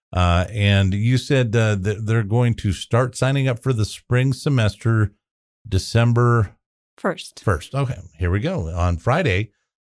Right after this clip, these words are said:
Speaker 1: uh, registration gets underway. Listen, we're gonna take a quick break, and when we come back, we'll hear more from Kristen, maybe Creed, uh, and, uh,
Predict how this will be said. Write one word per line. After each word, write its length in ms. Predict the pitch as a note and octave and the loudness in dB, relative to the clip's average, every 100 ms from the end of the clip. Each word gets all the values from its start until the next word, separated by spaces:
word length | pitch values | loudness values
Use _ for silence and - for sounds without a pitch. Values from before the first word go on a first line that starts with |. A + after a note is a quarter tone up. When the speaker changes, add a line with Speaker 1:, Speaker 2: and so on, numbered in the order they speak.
| - | -4
Speaker 1:
uh, 240 | G2 G2+ G2 | 2 4 4
registration 600 | G#2 A2 A2+ B2 A2+ A2 | 2 -2 -2 -2 0 0
gets 200 | A2 - | 0 0
underway. 500 | C3 B2+ D#3+ C3+ D2 _ _ _ | 0 2 2 0 -2 _ _ _
Listen, 280 | E3 F#3 A#2+ | 0 4 4
we're 80 | B2+ | 4
gonna 180 | G#3 E3+ | 4 2
take 240 | D#3 E3 | 2 0
a 40 | A#2 | 0
quick 280 | E3+ D#3 | 2 2
break, 260 | A#2 F#3 G3+ | 4 4 4
and 120 | D#3 | 2
when 80 | C#3 | 2
we 100 | C3 | 2
come 220 | C3+ D#3 | 2 4
back, 260 | D3+ F3+ - | 4 2 2
we'll 220 | C#3+ B2+ | 4 6
hear 200 | A#2 D3 | 6 6
more 240 | C#3 D3+ | 4 2
from 200 | C#3 A2+ | 2 -2
Kristen, 480 | G2 F3 E3 A3 F#3+ | 2 0 2 0 2
maybe 280 | C#3 B2+ A2 | 4 4 0
Creed, 560 | - D3+ D3+ F#3 B3+ - - - - | 0 2 2 2 -2 -4 -8 -14 -8
uh, 400 | - A2+ A2+ A2 G#2 | 2 4 4 2 0
and, 440 | A#2 A#2 A2+ A2 | 2 4 4 4
uh, 220 | A2 G2+ | 4 2